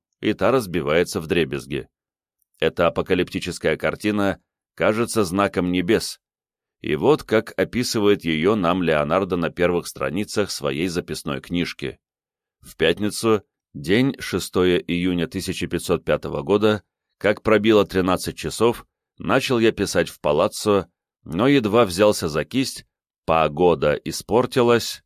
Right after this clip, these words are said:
и только ударили колокола, сзывая судейских к конторке, как оборвался картон, пролилась вода, а чаша с водою, которую несли мне, разбилась,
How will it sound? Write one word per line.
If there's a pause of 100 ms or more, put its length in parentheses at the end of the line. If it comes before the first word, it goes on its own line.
(120)
и
только
ударили
колокола, (180)
сзывая
судейских (120)
к
конторке, (240)
как
оборвался
картон, (340)
пролилась
вода, (340)
а
чаша
с
водою,
которую
несли
мне,
разбилась,